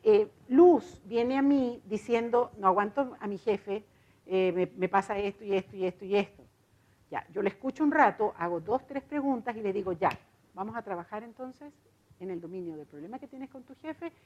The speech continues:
y va-, y vamos a ver qué es lo que te pasa con la autoridad". Ya, punto. Eso es articular el quiebre.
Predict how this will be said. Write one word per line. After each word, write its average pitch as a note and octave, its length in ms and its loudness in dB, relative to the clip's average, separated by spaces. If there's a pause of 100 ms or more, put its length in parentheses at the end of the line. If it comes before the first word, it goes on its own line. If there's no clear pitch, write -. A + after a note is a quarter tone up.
(160)
y C#4+ 80 -4
va-, B3 220 0 (100)
y B3 80 -10
vamos A#3+ 260 -2
a A3 120 -8 (380)
ver G#3 240 0
qué G#3+ 100 -6
es G3 60 -8
lo A3 60 -14
que F#3+ 80 -14
te - 80 -16
pasa E3+ 260 -16
con E3 140 -8
la D#3+ 60 -4
autoridad". C#3+ 360 -10 (580)
Ya, D4 220 0 (380)
punto. D#4 320 2 (1120)
Eso B3+ 220 0
es F#4 160 2
articular G#3+ 440 -4
el D#3+ 100 -6
quiebre. C3 220 -18